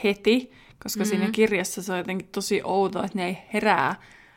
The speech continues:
Speaker 1: Että eikö siitä autosta oikeasti mitään ääntä pääse, ja sitä me taettiin si-,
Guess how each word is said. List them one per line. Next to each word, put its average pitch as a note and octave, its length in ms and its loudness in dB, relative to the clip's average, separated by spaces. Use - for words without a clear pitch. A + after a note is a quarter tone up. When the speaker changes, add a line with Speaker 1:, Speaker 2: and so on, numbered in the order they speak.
Speaker 1:
Että G3 200 -2
eikö F#3 160 0
siitä G3 300 4
autosta G3+ 460 0
oikeasti F#3 420 -2
mitään F3+ 380 0
ääntä F3+ 360 2
pääse, F3 400 0
ja E3 60 -2
sitä F3 200 -6
me E3 100 -6
taettiin E3+ 500 -4
si-, - 200 -10